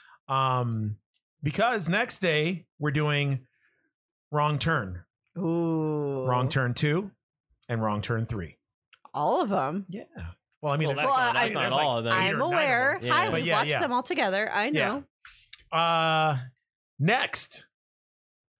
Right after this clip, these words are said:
Speaker 1: David Cronenberg's The Fly.
Speaker 2: Okay.
Speaker 3: Nice.
Speaker 1: Followed by the lesser sequel, The Fly Two,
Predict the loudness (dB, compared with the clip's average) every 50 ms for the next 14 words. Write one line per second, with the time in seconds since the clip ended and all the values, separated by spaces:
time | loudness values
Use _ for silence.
0 | _ _ _ _ _ _ _ _ _ _ _ _ -2 0 0 0 0 0 0 0
1 | 0 0 0 0 0 0 0 0 -2 -2 -2 0 0 2 0 0 -4 -8 _ _
2 | _ _ _ _ -4 -2 -2 -2 -2 -4 -6 -10 _ _ _ _ -2 0 2 2
3 | 0 0 -4 -6 _ _ _ _ _ _ _ -4 0 2 2 2 2 0 0 2
4 | 2 2 2 2 2 0 -2 -6 -12 _ _ _ _ _ _ _ _ _ _ _
5 | _ _ _ _ _ _ _ _ _ _ -2 0 0 2 0 0 -2 -6 _ _
6 | _ _ _ _ _ -8 -4 -2 -2 -2 0 0 0 0 0 0 -2 -2 -4 -4
7 | -2 -2 -2 -2 -4 -6 -10 _ _ _ _ _ _ -10 -8 -6 -4 -4 -4 -4
8 | -6 -6 -8 -8 -10